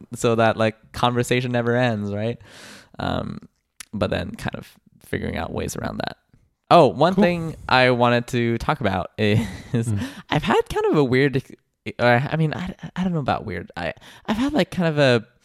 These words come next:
Speaker 1: poor Airbnb experience this time around.
Speaker 2: Oh, okay.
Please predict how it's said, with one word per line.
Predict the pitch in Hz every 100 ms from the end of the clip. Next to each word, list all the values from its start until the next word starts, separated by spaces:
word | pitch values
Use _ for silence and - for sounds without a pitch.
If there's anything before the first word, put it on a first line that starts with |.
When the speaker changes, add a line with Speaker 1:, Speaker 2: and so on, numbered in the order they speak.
| - - - - _
Speaker 1:
poor | - 147 135 135 139 143 151 165
Airbnb | 147 139 143 147 143
experience | 143 - 147 147 151 151 - - -
this | 151 151
time | 151 151
around. | 151 151 151 156 - _ _ _ _
Speaker 2:
Oh, | 175 117 95 - _ _ _ _ _ 151
okay. | 139 117